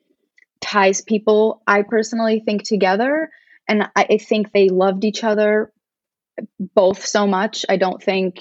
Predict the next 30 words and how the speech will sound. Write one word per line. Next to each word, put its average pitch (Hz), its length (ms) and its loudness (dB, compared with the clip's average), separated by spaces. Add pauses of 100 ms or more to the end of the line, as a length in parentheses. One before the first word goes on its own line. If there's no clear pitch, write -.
(120)
you - 220 -6
know, 185 80 0
I've 180 240 2
read 180 240 0
things 185 300 -2
that 170 260 2 (420)
Arthur 214 360 2
only 196 400 2
loves 180 460 0
this 240 220 2
side 196 260 0
of 185 100 -4
Marilyn 175 520 -4
and 190 140 -2
Marilyn 214 460 2
only 196 260 2
loved 190 340 2
Arthur 196 360 2
for 185 200 -4
this. 175 280 -2
I, - 80 0 (100)
I 208 100 4
don't 208 380 -2
think 196 240 -4
that 185 160 2
was 180 140 -4
true. 175 280 -2
There's 175 240 0
so 202 240 -4
many 190 440 0